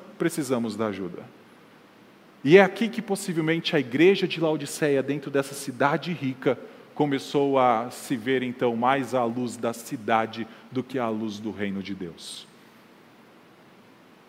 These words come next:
Talvez Laodiceia fosse uma igreja com recursos financeiros. Os membros possivelmente se envolviam com o comércio das lãs de ovelhas, com o comércio de vestes.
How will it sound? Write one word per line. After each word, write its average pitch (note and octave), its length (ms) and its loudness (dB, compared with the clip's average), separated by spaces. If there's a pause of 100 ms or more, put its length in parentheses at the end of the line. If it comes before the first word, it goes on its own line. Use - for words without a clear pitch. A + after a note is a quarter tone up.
(1040)
Talvez D3 300 2
Laodiceia D3 600 2
fosse C#3 260 -6
uma C#3+ 80 -6
igreja B2+ 380 0
com B2 160 -4
recursos B2 640 -6
financeiros. G#2+ 880 -8 (600)
Os C#3 200 -2
membros C3+ 840 2 (340)
possivelmente C#3 640 -2
se C#3+ 140 -8
envolviam C3+ 400 0
com C#3 160 -6
o B2+ 40 -6
comércio B2+ 680 -2 (320)
das A#2 500 4
lãs A#2+ 300 0
de A#2 80 -4
ovelhas, A2 560 0
com B2+ 140 -6
o - 20 -14
comércio B2 400 -2
de A2+ 100 -8
vestes. A#2 760 -2